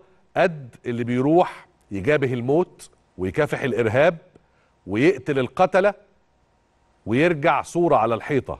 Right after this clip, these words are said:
وعليها شريطة سودة. صورة على الحيطة وعليها شريطة سودة،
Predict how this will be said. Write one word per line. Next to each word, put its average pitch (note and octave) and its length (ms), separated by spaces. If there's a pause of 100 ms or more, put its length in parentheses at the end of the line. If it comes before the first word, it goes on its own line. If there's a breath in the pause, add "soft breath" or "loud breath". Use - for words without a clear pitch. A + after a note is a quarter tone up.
(140)
وعليها G2+ 380
شريطة G2+ 300
سودة. - 340 (1200 loud breath)
صورة B2+ 260
على F#2 160
الحيطة G2 360
وعليها G2 280
شريطة G#2+ 300
سودة، D#3+ 380